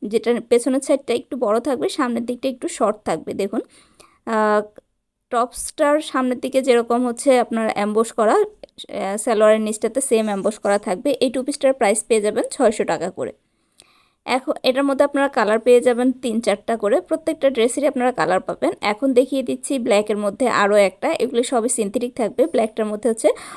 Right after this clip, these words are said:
পকেট থাকবে, এটাও থাকতেছে হচ্ছে টু পিস, দেখতে পাচ্ছেন। এগুলো সবই থাকবে ফ্রি সাইজ। এগুলোর, আহ, প্রাইস হচ্ছে পাঁচশো টাকা। এখন যে ব্ল্যাকটা দেখলেন, এটার প্রাইস পেয়ে যাবেন হচ্ছে পাঁচশো টাকা করে। এটার মধ্যে দেখতে পাচ্ছেন চারটা করে প্রিন্ট পেয়ে যাবেন।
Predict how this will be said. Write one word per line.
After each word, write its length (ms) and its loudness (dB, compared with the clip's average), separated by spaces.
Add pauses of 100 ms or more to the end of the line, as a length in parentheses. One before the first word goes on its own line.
(180)
পকেট 360 0
থাকবে, 340 -2 (580)
এটাও 280 4
থাকতেছে 420 -2
হচ্ছে 220 0
টু 180 -10
পিস, 400 -4 (240)
দেখতে 240 -6
পাচ্ছেন। 320 -4 (1400)
এগুলো 180 0
সবই 240 -2
থাকবে 260 2
ফ্রি 220 -4
সাইজ। 280 4 (100)
এগুলোর, 280 4 (220)
আহ, 300 -4
প্রাইস 320 2
হচ্ছে 260 -2
পাঁচশো 340 0
টাকা। 200 0
এখন 180 0
যে 80 2
ব্ল্যাকটা 320 2
দেখলেন, 320 0
এটার 240 4
প্রাইস 340 0
পেয়ে 180 2
যাবেন 200 0
হচ্ছে 200 -2 (440)
পাঁচশো 300 2
টাকা 220 2
করে। 160 0
এটার 140 2
মধ্যে 240 4
দেখতে 200 2
পাচ্ছেন 340 0
চারটা 360 2
করে 220 2 (360)
প্রিন্ট 280 -2
পেয়ে 160 0
যাবেন। 300 -6